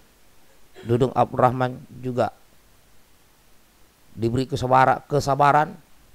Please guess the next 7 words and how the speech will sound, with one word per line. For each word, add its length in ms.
keselamatan, 800
dan 240
kesehatan 560
tentunya. 560
Kita 160
semua 240
berharap 560